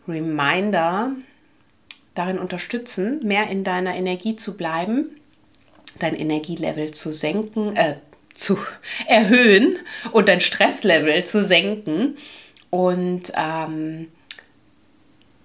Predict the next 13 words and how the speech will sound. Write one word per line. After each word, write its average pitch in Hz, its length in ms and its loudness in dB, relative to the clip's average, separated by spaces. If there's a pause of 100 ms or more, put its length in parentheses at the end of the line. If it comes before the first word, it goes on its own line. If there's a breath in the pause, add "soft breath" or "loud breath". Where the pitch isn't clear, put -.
(500)
darin 180 260 0
unterstützen 180 520 -2
dich 160 200 -8
vor - 140 -4
allen 170 220 -2
Dingen 160 120 -6
natürlich 156 460 -10
auch 160 120 -14
gesunde 156 360 -8
Routinen. 151 480 -8
Und 143 140 -8
nochmal 208 480 2
kleiner, 165 520 -6